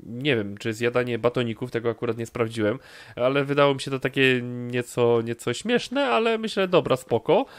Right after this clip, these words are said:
E, aha, no i do tego zabijając kanibala, e, otrzymuje minus pół punktu poczytalności,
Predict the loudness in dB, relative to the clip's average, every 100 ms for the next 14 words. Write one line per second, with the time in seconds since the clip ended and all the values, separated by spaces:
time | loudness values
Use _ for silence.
0 | -18 -16 -6 2 4 6 6 6 6 4
1 | 4 2 2 2 2 2 2 2 2 2
2 | 2 2 0 -2 0 0 4 4 6 6
3 | 4 0 -4 -2 -2 -2 -4 -8 -16 -20
4 | -20 -20 _ -6 -6 -4 -4 0 2 2
5 | 0 -2 -2 -2 -4 -8 -16 -2 0 0
6 | -2 -6 -6 -4 -4 -4 -6 _ _ _
7 | _ _ _ _ _ _ _ _ _ _
8 | _ _ -8 -6 0 2 2 -2 -6 -4
9 | -4